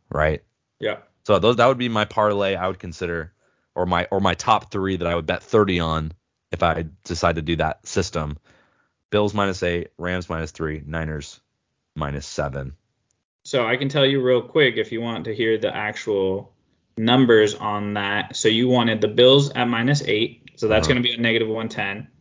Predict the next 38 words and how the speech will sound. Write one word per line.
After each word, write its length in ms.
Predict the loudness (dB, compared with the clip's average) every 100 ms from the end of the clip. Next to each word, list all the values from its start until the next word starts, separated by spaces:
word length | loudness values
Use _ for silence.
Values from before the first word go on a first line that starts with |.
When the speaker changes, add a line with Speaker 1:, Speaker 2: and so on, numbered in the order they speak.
| _ _ _
Speaker 1:
Okay. 120 | -6
Speaker 2:
You 40 | 0
got 160 | 0
the 80 | 0
Niners 380 | 0 2 2 0
at 140 | -2
minus 360 | -2 -4 -4 -4
seven. 600 | 0 0 0 -6 -10 -14 _ _ _ -14
That's 200 | -12 -12 -2
actually 320 | -2 2 2
at 140 | 2
one 180 | -2 -4
oh 100 | -4
five 400 | -4 -2 -2 -2
is 140 | -4 -4
what 140 | -4
I 80 | -4
have 180 | -4 -4
it 60 |
over 180 | -4 -4
here. 440 | -4 -2 0 -2 -8 _ _ _ -4
And 80 |
then 120 | 0 2
you 60 |
had 100 | 4
the 100 | 6
Rams 500 | 6 6 4 2 -2
minus 340 | -4 -4 -4 -6
three, 320 | -2 0 0
right? 360 | 0 0 -2 -10 _ _ _
Speaker 1:
Uh-huh. 240 | -2 -2 -2 _ _ _
Speaker 2:
And 80 | -2
that's 140 | 0
at 80 | 0
minus 300 | 0 0 -2
one 180 | -6 -6
twenty. 460 | -6 -6 -4 -6 -8
So 600 | -2 -2 0 0 -2